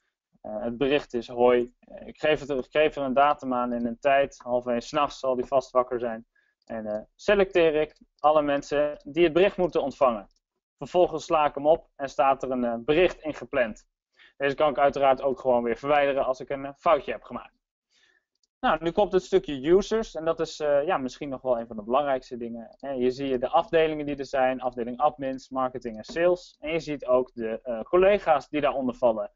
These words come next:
Er is één admin account, er is één marketing account. En alle users, dat zijn in dit geval zijn dat er twee.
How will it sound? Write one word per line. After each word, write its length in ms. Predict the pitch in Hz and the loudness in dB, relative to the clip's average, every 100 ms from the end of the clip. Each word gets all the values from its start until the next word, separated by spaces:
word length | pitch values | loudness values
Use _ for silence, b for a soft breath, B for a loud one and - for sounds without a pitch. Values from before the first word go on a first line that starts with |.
| _ - | _ -8
Er 100 | 131 | -6
is 120 | 127 | -2
één 220 | 165 175 | 0 0
admin 320 | 156 160 156 | 0 -2 -8
account, 400 | 143 139 139 143 | -8 -8 -8 -12
er 80 | 120 | -18
is 120 | 120 | -12
één 160 | 127 127 | -8 -2
marketing 500 | 127 127 117 117 117 | -2 -4 -10 -12 -10
account. 460 | 113 110 117 - _ _ _ - | -10 -12 -12 -16 _ _ _ -8
En 120 | 131 | 0
alle 320 | 139 135 123 | 2 4 2
users, 320 | 123 123 117 | 0 -4 -10
dat 180 | 120 113 | -10 -6
zijn 180 | 123 117 | -4 -2
in 100 | 117 | -2
dit 180 | 123 123 | -2 -2
geval 300 | 123 113 113 | -2 0 0
zijn 200 | 117 113 | -4 -4
dat 180 | 113 | -6
er 120 | 135 - | -6 -6
twee. 340 | 160 131 | -2 -2